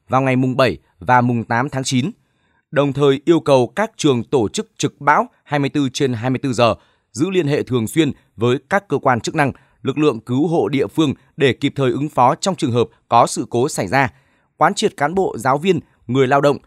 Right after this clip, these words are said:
học sinh, học viên chủ động phòng tránh bão, tổ chức dạy bù chương trình, đảm bảo kế hoạch giáo dục của nhà trường.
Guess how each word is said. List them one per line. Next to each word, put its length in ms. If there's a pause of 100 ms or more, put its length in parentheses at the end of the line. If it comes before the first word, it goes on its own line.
(160)
học 240
sinh, 240 (160)
học 240
viên 200
chủ 180
động 240
phòng 220
tránh 220
bão, 240 (340)
tổ 200
chức 180
dạy 160
bù 220
chương 220
trình, 200 (240)
đảm 160
bảo 140
kế 120
hoạch 180
giáo 160
dục 200
của 200
nhà 220
trường. 280